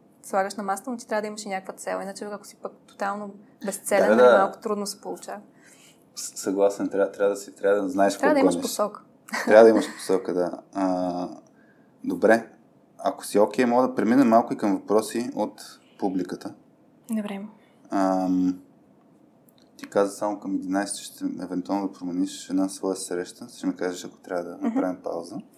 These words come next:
Speaker 2: Това ще остане в записа, хора, да знаете.
Speaker 1: <laughs>
Speaker 2: Работим паралелно. Ам,
Speaker 1: Не съм си взела лаптоп този път.
Speaker 2: Ти си добра и с телефон, виждал съм те в действия, как мога да работиш с телефон. Така, ам...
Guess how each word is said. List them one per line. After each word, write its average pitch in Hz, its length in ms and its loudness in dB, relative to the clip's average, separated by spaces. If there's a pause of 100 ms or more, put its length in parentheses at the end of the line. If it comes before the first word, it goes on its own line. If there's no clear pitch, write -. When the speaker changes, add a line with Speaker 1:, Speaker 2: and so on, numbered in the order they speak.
(800)
Speaker 2:
Това 90 180 2
ще - 140 -8
остане 90 280 -2
в 85 140 -8
записа, - 420 -6
хора, 87 280 -6
да 90 100 -6
знаете. 85 380 -8 (180)
Speaker 1:
<laughs> - 140 -4
Speaker 2:
Работим - 540 -4
паралелно. 85 440 -6 (480)
Ам, 90 720 12 (800)
Speaker 1:
Не 202 80 -6
съм 196 160 -6
си 202 80 -8
взела 185 260 0
лаптоп 190 360 -6
този 214 220 -16
път. - 120 -20 (840)
Speaker 2:
Ти 151 80 0
си 208 140 0
добра 135 240 12
и 127 40 8
с - 200 -4
телефон, 95 380 0
виждал 95 240 2
съм - 180 2
те - 120 0
в 87 40 -4
действия, - 360 -2
как - 240 -4
мога - 120 -2
да 90 80 -2
работиш 90 320 -6
с - 200 -16
телефон. 90 400 -4 (480)
Така, 104 460 6
ам... 101 440 6